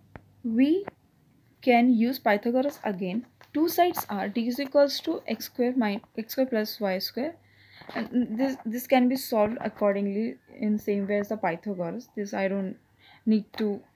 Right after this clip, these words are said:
uh, explain. Py-,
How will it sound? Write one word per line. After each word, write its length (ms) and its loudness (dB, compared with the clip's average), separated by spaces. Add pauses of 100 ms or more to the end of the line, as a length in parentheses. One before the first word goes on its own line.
(880)
uh, 160 -8
explain. 520 -2 (3250)
Py-, 220 4